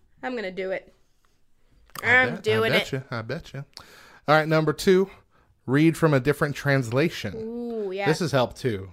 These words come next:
Speaker 2: a lot. Uh, going from, like, the N L T to the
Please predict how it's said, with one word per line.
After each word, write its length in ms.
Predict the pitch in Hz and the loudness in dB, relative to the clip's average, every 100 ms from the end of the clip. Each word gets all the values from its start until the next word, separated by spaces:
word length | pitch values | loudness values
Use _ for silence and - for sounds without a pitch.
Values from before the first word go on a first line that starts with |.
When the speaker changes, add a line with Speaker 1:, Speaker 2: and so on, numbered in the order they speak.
| 117 | -12
Speaker 2:
a 100 | 104 | -8
lot. 320 | 104 92 - - _ _ _ - | -6 -8 -12 -20 _ _ _ -8
Uh, 200 | 101 101 | -6 -6
going 340 | 113 113 113 | -4 -4 -4
from, 540 | - 110 107 101 98 95 _ _ _ _ _ _ | -6 -6 -4 -6 -10 -14 _ _ _ _ _ _
like, 160 | 110 95 | -10 -8
the 120 | 104 | -6
N 100 | 110 | -4
L 140 | 107 98 | -6 -6
T 340 | - 107 107 | -8 -6 -8
to 140 | 104 | -10
the 80 | 104 | -10